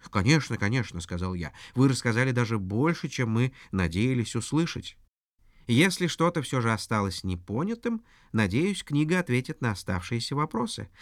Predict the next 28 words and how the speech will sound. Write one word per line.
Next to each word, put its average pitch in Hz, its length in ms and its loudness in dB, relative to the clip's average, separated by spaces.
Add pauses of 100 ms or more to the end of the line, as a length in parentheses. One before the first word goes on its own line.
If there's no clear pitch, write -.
(120)
с - 120 -4
улыбкой 101 360 2
сказал 90 360 2
брат 90 260 -2
Паскаль. 87 480 -8 (200)
«Уверен, 131 500 4
так 92 200 -4
и 120 40 -4
будет». 123 360 -6 (420)
Мы 214 360 6
распрощались 127 920 0
с - 20 -4
бенедиктинцем 101 920 -2 (260)
и 135 140 2
покинули 113 560 0
здание, 98 520 -2
вновь 95 280 0 (240)
отправившись 95 800 0
на 98 80 -2
парковку. - 680 -6 (320)
Снаружи 180 680 2
оказалось 120 600 -2
уже 120 200 0
не 123 100 0
так 107 300 -2
солнечно, 175 680 0
как 170 220 -2
раньше, 165 440 0